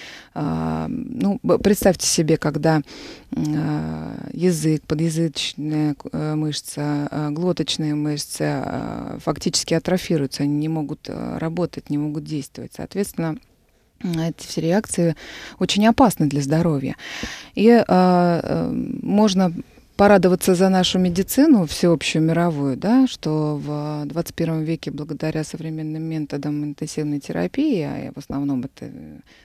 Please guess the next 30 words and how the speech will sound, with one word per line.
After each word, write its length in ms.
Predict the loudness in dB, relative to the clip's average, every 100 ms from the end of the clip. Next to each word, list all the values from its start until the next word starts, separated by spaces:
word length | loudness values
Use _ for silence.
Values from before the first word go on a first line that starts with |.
| _
самый 220 | -4 -2 0
главный 320 | 0 0 0
метод, 420 | 0 -2 -6 -14 -20 _ -20 -10
э, 360 | -8 -6 -6
искусственной 420 | -8 -10 -8 -6
вентиляции 540 | -6 -6 -6 -6 -4 -4
лёгких, 480 | 0 0 0 -6 -8 -20 -18 -20 -14
а, 460 | -8 -4 -2 -2 -4
смерть, 520 | 2 6 6 2 2
а, 600 | 4 4 2 2 0 -2
м, 720 | -2 -2 -4 -4 -6 -8 -8 -6
снизилась 540 | 4 6 6 4 2 2
до 200 | 2 2
пяти 260 | 0 -2
процентов 540 | 0 -2 0 -2 -2 -4
случаев. 440 | -2 -2 -6 -10 -6
Но, 340 | -2 -2 -2 -6 -20 -20 -16
а, 340 | -8 -4 -2 0
даже 440 | 4 4 4 2 2 0
в 280 | 0 2 4
лёгких 400 | 6 6 6 0
случаях 560 | 2 2 2 0 0 -2
к 60 |
этому 320 | -2 0 -2 0
симптому 580 | -2 -4 0 4 6 6
Гиена-Барре 720 | 2 4 2 0 -2 -2 -4 -8 -20 -18 -4
нужно 240 | -2 2 0
относиться 540 | 2 0 0 0 2
очень 280 | 4 2 0
серьёзно, 760 | 2 2 4 4 2 -2 -6